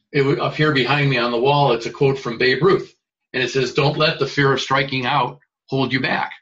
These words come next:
I mean, that's from Babe Ruth of all people. Um, let's talk a little bit about your, your actual process. And by the way, I love the fact that you're talking about, you, you keep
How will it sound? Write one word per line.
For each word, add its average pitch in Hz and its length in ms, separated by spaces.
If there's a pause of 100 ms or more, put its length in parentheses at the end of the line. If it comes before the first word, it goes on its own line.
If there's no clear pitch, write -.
(240)
I - 60
mean, 113 180
that's 113 220
from 139 280
Babe 139 220
Ruth 208 240
of 113 80
all 98 200
people. 95 360 (500)
Um, 135 360 (180)
let's 202 140
talk 277 180
a 254 60
little 226 280
bit 180 140
about 151 300
your, 127 360
your 135 220
actual 135 560
process. 113 560
And 117 100
by 190 140
the 185 100
way, 147 360 (260)
I 139 100
love 180 200
the 156 80
fact 147 240
that 135 80
you're 123 140
talking 139 360
about, 117 320
you, 117 140
you 120 140
keep 147 280